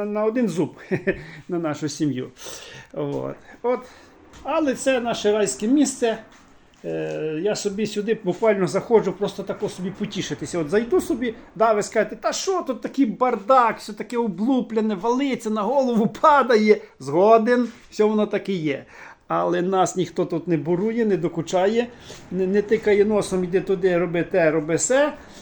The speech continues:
І ми собі робимо, можна сказати, те, що нам подобається. Коли нам подобається. А коли не подобається, то ми нічого не робимо. <laughs> Отаке діло. Значить, що, е, слідуючий, е, до комплектування, значить, у нас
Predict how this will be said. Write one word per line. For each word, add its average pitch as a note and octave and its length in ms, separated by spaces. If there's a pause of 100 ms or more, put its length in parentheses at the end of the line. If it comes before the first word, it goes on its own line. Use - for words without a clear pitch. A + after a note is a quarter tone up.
(180)
І E4+ 100
ми D4 140
собі A#3 300
робимо, A3+ 320
можна G3 200
сказати, G3 340
те, F3+ 160
що F3+ 160
нам F3 140
подобається. C3 760 (520)
Коли G#3+ 200
нам F#3+ 160
подобається. C#3+ 680
А F#3+ 40
коли B3 180
не A#3+ 100
подобається, F#3+ 480
то D#3 100
ми D3 100
нічого C3 280
не C3+ 100
робимо. B2 320 (920)
<laughs> - 840
Отаке G3 460
діло. C3+ 320 (440)
Значить, D#3+ 380
що, E3 280 (380)
е, D#3+ 220
слідуючий, D#3+ 840
е, D3+ 180 (100)
до D3+ 80
комплектування, D#3+ 800
значить, C#3+ 440
у E3 40
нас - 320